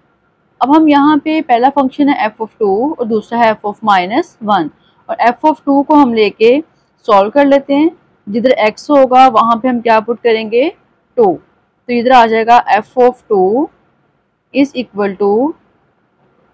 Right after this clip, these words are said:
two cube। देखें यहाँ पे x था, x की power क्या थी? थ्री, मतलब जहाँ पे x है वहाँ पे टू replace कर रहे हैं, minus a, इधर आएगा टू का square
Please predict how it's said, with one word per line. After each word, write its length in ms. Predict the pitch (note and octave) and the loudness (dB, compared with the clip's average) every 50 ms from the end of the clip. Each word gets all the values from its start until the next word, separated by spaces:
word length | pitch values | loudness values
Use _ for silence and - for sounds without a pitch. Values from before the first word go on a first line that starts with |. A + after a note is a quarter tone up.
| _ _ _ _ _ _ _ _ _ _ _ _ _ _ _ _ _ _ _ _ _ - | _ _ _ _ _ _ _ _ _ _ _ _ _ _ _ _ _ _ _ _ _ 0
two 180 | A3+ G#3+ G#3+ | 0 0 0
cube। 420 | G#3 - C4 C4+ C#4 C#4+ D4+ D#4 - _ _ _ _ _ _ _ _ _ _ _ _ _ _ _ _ | 0 -2 0 0 2 2 0 -2 -4 _ _ _ _ _ _ _ _ _ _ _ _ _ _ _ _
देखें 320 | - G#3+ G#3 A3+ G#3+ D#4 E4+ _ _ _ _ _ _ _ - | -6 -6 -4 -4 -6 -8 -8 _ _ _ _ _ _ _ -6
यहाँ 220 | A3 A3 A#3+ B3 B3 | -2 0 0 2 2
पे 200 | - B3+ A#3 A3+ | 2 2 0 0
x 140 | A3 - | -2 -6
था, 180 | _ - D4 D4+ D#4 - - | _ 0 0 0 0 -2 -4
x 180 | G3+ G#3 - | -8 -8 -8
की 120 | - - A#3 | -10 -8 -2
power 240 | A#3 A#3 A#3 A#3 A#3+ | 0 2 2 0 0
क्या 220 | - A#3+ A3+ G#3+ | 0 0 0 0
थी? 220 | G#3 - C#4 D#4+ F#4 F#4 _ _ _ | 0 0 -2 -2 -2 -6 _ _ _
थ्री, 240 | - A3+ G3 F3 E3+ F#3 | -4 -4 -4 -4 -4 -6
मतलब 340 | G3 G#3 G#3+ A3 G#3+ G#3+ G3 | -6 -4 -4 -4 -4 -4 -4
जहाँ 240 | - G#3 A3 A3+ | -4 -2 -2 -2
पे 140 | A3 C#4 A3+ | -2 -4 -4
x 120 | G#3+ - A#3+ | -4 -6 -4
है 60 | A3 | -2
वहाँ 160 | A3+ A3+ A3 | -2 -2 -2
पे 80 | A3+ A3 | -4 -2
टू 140 | G#3+ G#3+ A3+ | -2 -2 -2
replace 380 | B3+ B3 - D#4+ D4+ D4 C#4 - | -2 -2 -4 -2 -2 -2 -2 -2
कर 160 | D4+ C#4+ C#4 | -2 -2 -2
रहे 100 | C#4 C4+ | 0 -2
हैं, 160 | C#4+ D4 D4 - _ _ _ _ _ _ _ - | -2 -2 -4 -6 _ _ _ _ _ _ _ -6
minus 600 | G3+ G#3 G#3 G#3 G3+ G#3 G#3+ B3 D4+ F4+ F4+ - - _ _ _ _ _ _ _ _ _ _ - | -2 0 0 0 0 -2 0 0 0 0 -2 -6 -16 _ _ _ _ _ _ _ _ _ _ -8
a, 440 | G#3+ G#3 G3+ G3+ G#3 A3+ C4 D4+ E4 - _ _ _ _ _ A3 | -6 -4 -4 -2 -2 -2 -2 -4 -4 -8 _ _ _ _ _ -6
इधर 160 | A#3 A#3 A3+ | -2 0 2
आएगा 380 | A3 G#3 G#3 G3+ G3 A3 A#3 C#4 D#4+ - _ _ _ _ _ _ - | 2 2 2 0 0 0 0 0 -2 -6 _ _ _ _ _ _ -6
टू 120 | A3+ G#3 F#3+ | -6 -6 -2
का 180 | - G3+ G#3+ | -2 -2 -2
square 440 | A#3 - _ - C#4 C#4 C#4 D4+ E4 | -2 -6 _ 0 2 2 2 2 0